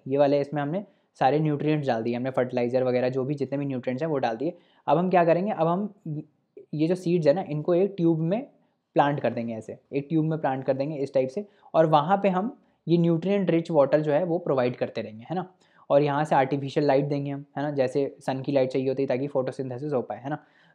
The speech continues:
तो इस टाइप से हम इसको एक आर्टिफिशियल एनवायरनमेंट में ग्रो करते हैं और ये बहुत ही रैपिडली ग्रोइंग, अ, you know, मार्केट है इकोनॉमी में। In fact, जापान, इसराइल और, अ, you know, जर्मनी, इन, इन, इन जगह पे तो ये already प्रैक्टिस हो रहा है, है ना। ऐसे ही,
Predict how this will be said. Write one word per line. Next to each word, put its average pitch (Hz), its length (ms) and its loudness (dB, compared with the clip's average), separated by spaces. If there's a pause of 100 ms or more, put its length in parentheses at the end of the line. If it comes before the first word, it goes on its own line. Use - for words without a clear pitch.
तो 180 140 0
इस 185 220 2
टाइप 170 180 6
से 175 140 -2
हम 190 320 -4
इसको 196 220 0
एक 190 140 2
आर्टिफिशियल 156 520 0
एनवायरनमेंट 156 440 0
में 185 140 -2
ग्रो 139 140 0
करते 113 260 -4
हैं 104 140 -20
और 151 100 0
ये 170 80 2
बहुत 143 260 0
ही 185 240 -4
रैपिडली 156 500 0
ग्रोइंग, 151 380 0 (140)
अ, 139 140 -6
you 131 120 -4
know, 151 140 -4
मार्केट 123 360 -4
है 120 180 -12
इकोनॉमी 127 360 -4
में। 117 100 -10 (320)
In 139 80 -8
fact, 139 200 0
जापान, 143 580 -2 (100)
इसराइल 139 540 0 (360)
और, 139 200 2
अ, 135 280 2
you 131 160 -2
know, 156 160 -2
जर्मनी, 139 520 -4
इन, 156 280 -4
इन, 156 260 -4
इन 156 200 -2
जगह 156 280 2
पे 156 100 -4
तो 175 100 -4
ये 175 120 0
already 147 340 2
प्रैक्टिस - 360 -2
हो 131 100 -2
रहा 113 100 -4
है, - 120 -20
है 135 60 -6
ना। 147 160 -8 (140)
ऐसे 131 220 -4
ही, 175 340 -4